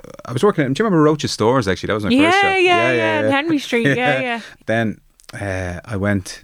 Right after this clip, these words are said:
Speaker 1: to, uh, an insurance company.
Speaker 2: Yeah.
Speaker 1: And started in the post room.
Speaker 2: Yeah.
Speaker 1: And worked my way through customer servicey type places and s-,
Speaker 2: Yeah.
Speaker 1: went, ended up in I T. And, uh, I got this brilliant job, Jan. I left the,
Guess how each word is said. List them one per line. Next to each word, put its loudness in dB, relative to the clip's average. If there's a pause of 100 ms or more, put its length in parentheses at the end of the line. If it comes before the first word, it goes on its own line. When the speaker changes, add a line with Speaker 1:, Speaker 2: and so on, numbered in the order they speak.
(140)
Speaker 1:
to, 0 (100)
uh, -10 (260)
an -
insurance 0
company. -2 (260)
Speaker 2:
Yeah. 2 (120)
Speaker 1:
And 2
started -2
in 2
the 0
post -2
room. 0 (180)
Speaker 2:
Yeah. 2
Speaker 1:
And -2
worked 0
my 0
way 2
through 2
customer -4
servicey 0
type 0
places -2
and -4
s-, -10
Speaker 2:
Yeah. -2 (140)
Speaker 1:
went, 0
ended 0
up 2
in 2
I 4
T. 0 (520)
And, 2
uh, 0 (800)
I -4
got -2
this 0
brilliant -2
job, 0
Jan. 2
I -2
left 0
the, 2